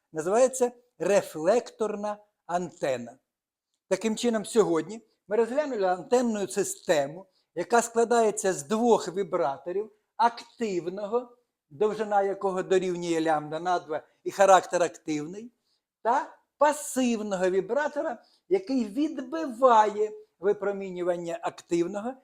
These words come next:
і тому використовується, діє як рефлектор. Антенна система, що складається з активного вібратора і рефлектора,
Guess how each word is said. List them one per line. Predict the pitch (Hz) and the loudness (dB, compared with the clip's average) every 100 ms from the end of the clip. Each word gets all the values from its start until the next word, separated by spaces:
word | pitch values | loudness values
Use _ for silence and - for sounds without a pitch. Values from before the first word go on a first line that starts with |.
| _ 175 | _ -8
і | 180 | -2
тому | 214 262 302 _ _ _ _ _ - | -2 -2 -8 _ _ _ _ _ -4
використовується, | 185 185 175 - 254 262 254 - 247 240 _ _ | -2 -2 -4 -4 -6 -6 -6 -2 -4 -4 _ _
діє | 123 196 254 240 240 240 _ 135 | -6 2 2 2 -2 -6 _ 0
як | - 208 202 - _ | 6 6 6 -18 _
рефлектор. | 160 208 - - 156 139 - - 123 - _ _ _ _ _ _ - | -2 -2 -2 -8 -2 -2 -2 -14 -20 -20 _ _ _ _ _ _ 0
Антенна | 190 202 202 190 175 151 | 2 2 2 2 0 -6
система, | 180 - 180 143 123 | -10 -4 -4 -4 -10
що | 147 | -12
складається | 175 165 160 139 151 | -6 -2 -2 -4 -8
з | 147 | -6
активного | 175 - 202 151 139 135 | -6 -4 -2 -2 -4 -10
вібратора | 139 131 135 - 131 123 _ _ _ | -10 -10 -10 -10 -16 -16 _ _ _
і | 214 185 | 0 2
рефлектора, | 170 - 285 320 - 277 | 0 -2 -6 -6 -6 -8